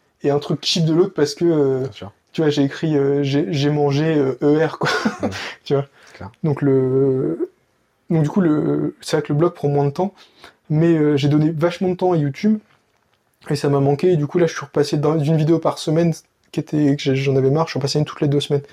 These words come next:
Speaker 1: Donc là, il y a le prochain article qui sort dimanche et ça re-, j'ai enfin le temps d'écrire. En fait,
Speaker 2: Mm.
Speaker 1: le truc, c'est qu'écrire, c'est ce qui m'est le plus utile sur le long terme parce que les,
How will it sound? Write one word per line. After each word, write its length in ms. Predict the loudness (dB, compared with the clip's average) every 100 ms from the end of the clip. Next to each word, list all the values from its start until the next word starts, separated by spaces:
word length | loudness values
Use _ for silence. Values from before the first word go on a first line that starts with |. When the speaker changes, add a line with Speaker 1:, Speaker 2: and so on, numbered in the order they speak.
| -20 -20 -20 _ -6
Speaker 1:
Donc 100 | 0
là, 60 |
il 20 | 2
y 40 |
a 40 |
le 60 | 2
prochain 260 | 0 0 0
article 300 | 0 -4 -6
qui 80 |
sort 180 | -2 0
dimanche 320 | 2 2 0
et 20 | -2
ça 120 | 0
re-, 340 | 0 -2 -4 -6 -16 -20 -20 _ _ -4
j'ai 140 | -2
enfin 180 | 2 2
le 60 |
temps 120 | 4 2
d'écrire. 340 | 2 2 2
En 60 | 2
fait, 100 | 0
Speaker 2:
Mm. 100 | -2
Speaker 1:
le 80 | -2
truc, 140 | -2
c'est 120 | -2
qu'écrire, 440 | -2 -4 0 0 0
c'est 100 | -4
ce 80 | -6
qui 140 | -4
m'est 80 | -2
le 100 | -2 _ _ _ _ _ -18
plus 320 | -2 2 2
utile 300 | 2 0 0
sur 140 | 2 2
le 60 |
long 180 | 2 0
terme 280 | 0 -2 0
parce 200 | -2 -2
que 120 | -2
les, 220 | -2 -2